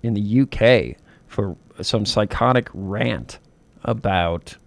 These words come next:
nine eleven. And so he had a criminal record, yet somehow he managed to find his way back into this country. And now the media, because it doesn't fit the narrative, as well as hand-holding by the F B I,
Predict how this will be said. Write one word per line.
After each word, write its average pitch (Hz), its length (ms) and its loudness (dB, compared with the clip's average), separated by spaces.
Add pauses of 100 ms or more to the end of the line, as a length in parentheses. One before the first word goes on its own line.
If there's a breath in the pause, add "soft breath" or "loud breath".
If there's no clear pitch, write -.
(200)
nine 98 260 0
eleven. 90 500 0 (760 soft breath)
And 98 300 -4
so 131 100 4
he 123 140 2
had 165 240 4
a 196 40 4
criminal 147 420 0
record, 104 440 2
yet 104 100 -2
somehow 143 360 0
he 135 40 2
managed 104 400 -2
to - 60 -8
find 98 240 -2
his 95 100 -8
way 101 120 0
back 92 300 -4
into 113 240 -2
this - 180 -6
country. - 420 -2 (680 loud breath)
And - 60 -2
now 135 140 6
the 135 60 6
media, 165 420 8
because 120 240 -2
it 120 60 -2
doesn't 147 300 2
fit - 200 0
the 127 80 0
narrative, 92 400 0
as 95 120 -6
well 117 240 4
as 98 240 -6 (440)
hand-holding 113 760 2
by 101 160 -2
the 98 160 -2
F 92 220 -4
B 101 120 -4
I, 101 360 0